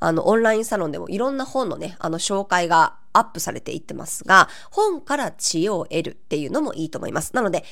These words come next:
専門書に目を通してみるっていうのもいいと思いますし、まあ、本当に、まあ、専門家に話を聞いてもらうとか、相談するっていうこともいいのかなと思いました。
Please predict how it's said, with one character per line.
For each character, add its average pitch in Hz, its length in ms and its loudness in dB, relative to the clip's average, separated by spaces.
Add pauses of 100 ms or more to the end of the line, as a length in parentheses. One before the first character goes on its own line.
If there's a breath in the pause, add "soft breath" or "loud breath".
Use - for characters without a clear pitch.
(140 loud breath)
専 285 420 0
門 294 220 -4
書 403 180 -2
に 190 140 -4
目 180 180 -2
を 156 140 -6
通 190 360 -2
し - 40 -8
て 143 160 -8
み 160 100 -2
る 147 80 -6
っ - 40 -8
て - 180 -8
い 139 80 -4
う - 20 -6
の 311 100 0
も - 200 -2
い 160 140 -4
い 151 40 -8
と 160 160 -10
思 165 180 -6
い 165 60 -4
ま 151 140 -6
す 127 120 -10
し、 - 360 2 (260 loud breath)
ま 277 80 -4
あ、 - 20 -2
本 349 180 -4
当 339 80 -2
に、 302 180 0 (160 loud breath)
ま - 80 2
あ、 - 20 4
専 214 340 0
門 202 220 -2
家 190 120 -2
に 294 100 -2
話 190 420 -4
を - 120 -6
聞 180 240 -8
い 175 40 -6
て - 140 -6
も 156 160 -4
ら 151 120 0
う 123 60 -4
と - 80 -14
か、 151 140 -6
相 214 280 -2
談 214 220 -2
す 240 160 -4
る 349 60 -4
っ 415 60 -6
て - 180 -6
い 151 80 -6
う 131 40 -8
こ 170 120 -8
と 156 100 -4
も 143 140 -6
い 180 160 -2
い 165 40 0
の 139 120 -4
か 143 120 -4
な 226 260 2
と - 100 -8
思 170 280 -6
い 180 80 -4
ま 175 140 -4
し - 80 -10
た。 - 160 0